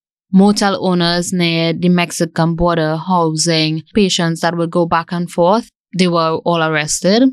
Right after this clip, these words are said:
Soon after, the government's zeal over the organized medicine fizzled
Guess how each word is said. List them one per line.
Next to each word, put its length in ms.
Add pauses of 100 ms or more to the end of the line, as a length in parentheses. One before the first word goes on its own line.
(680)
Soon 260
after, 420
the 80
government's 600
zeal 360
over 280
the 140
organized 580
medicine 600
fizzled 520